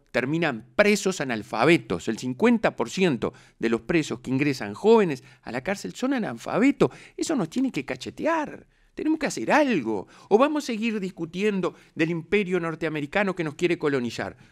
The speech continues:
Por favor, señores, hay una realidad. Entonces, nosotros entendimos que la tasa la teníamos que tener acá,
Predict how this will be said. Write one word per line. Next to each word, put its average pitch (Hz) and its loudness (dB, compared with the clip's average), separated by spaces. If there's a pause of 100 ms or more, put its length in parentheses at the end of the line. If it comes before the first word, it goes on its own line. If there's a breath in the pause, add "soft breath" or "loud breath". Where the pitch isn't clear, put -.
Por - -16
favor, 131 -2
señores, 110 -2 (160 loud breath)
hay 254 0
una 254 0
realidad. 110 0
Entonces, 131 -2 (320 soft breath)
nosotros 247 0
entendimos 196 -2
que 190 -4
la 165 0
tasa 247 -2
la 165 0
teníamos 151 -2
que 135 -6
tener 113 -4
acá, - -12